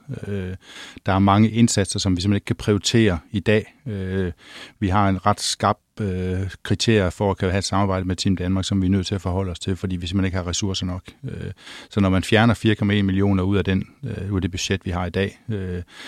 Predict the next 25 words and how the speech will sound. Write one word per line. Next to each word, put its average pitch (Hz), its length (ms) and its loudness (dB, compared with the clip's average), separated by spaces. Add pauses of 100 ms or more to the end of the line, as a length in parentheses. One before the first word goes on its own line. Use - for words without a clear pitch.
(140)
så - 120 0
er 98 40 6
der 98 80 4
allerede 98 280 4
nogle 101 160 4
af 98 60 0
de 104 80 -2
ting, 101 320 -2
som 85 300 -4
gør 87 120 0
ondt, 101 480 0
øh, 95 200 -6
som, 90 440 -4
som 90 200 -2
vi 92 60 -4
kommer 95 220 -2
til - 140 0
at, 87 220 0 (220)
at 90 200 -4
have 95 80 -2
mindre 101 260 4
fokus 98 300 -2
på 101 140 2
i - 20 0
fremtiden. 92 560 -4